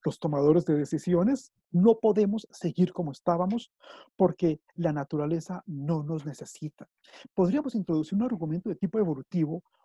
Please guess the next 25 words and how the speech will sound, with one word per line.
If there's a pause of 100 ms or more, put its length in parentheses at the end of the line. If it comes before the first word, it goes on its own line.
o
con
ayuda,
por
ejemplo,
de
la
paleontología. (360)
Este,
este
argumento
es (160)
absolutamente
descomunal. (540)
La
naturaleza
ensayó (200)
con
los
dinosaurios (140)
doscientos
cincuenta
millones
de
años.